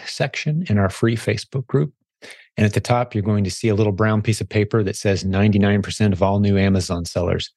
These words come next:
start here." There's a twenty-minute video, shows you what a replen is, how to spot them. It doesn't tell you all the different ways that you can find them. It gives you a strategy for finding them.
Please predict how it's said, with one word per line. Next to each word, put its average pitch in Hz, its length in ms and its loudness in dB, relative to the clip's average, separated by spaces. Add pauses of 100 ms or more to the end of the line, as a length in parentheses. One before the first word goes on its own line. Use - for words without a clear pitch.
(120)
start 104 420 -2
here." 95 340 -2 (380)
There's 92 120 -2
a - 60 -4
twenty-minute 113 500 2
video, 98 340 0
shows 92 240 -2
you 95 100 0
what 101 360 2
a - 140 -4
replen 107 640 0
is, 127 360 0 (300)
how 104 180 -2
to - 160 -8
spot - 480 -6
them. 98 240 -12 (500)
It 98 80 -4
doesn't 143 240 0
tell 123 160 0
you 98 260 0 (160)
all 156 420 2
the 117 80 0
different 101 320 -2
ways 95 280 -2
that 98 100 -8
you 98 120 -6
can 90 180 -4
find 90 320 -2
them. 95 240 2 (360)
It 104 100 0
gives 101 280 0
you 101 180 2
a 110 220 0
strategy 110 500 -2
for 101 220 -6
finding 90 500 -4
them. 78 80 -16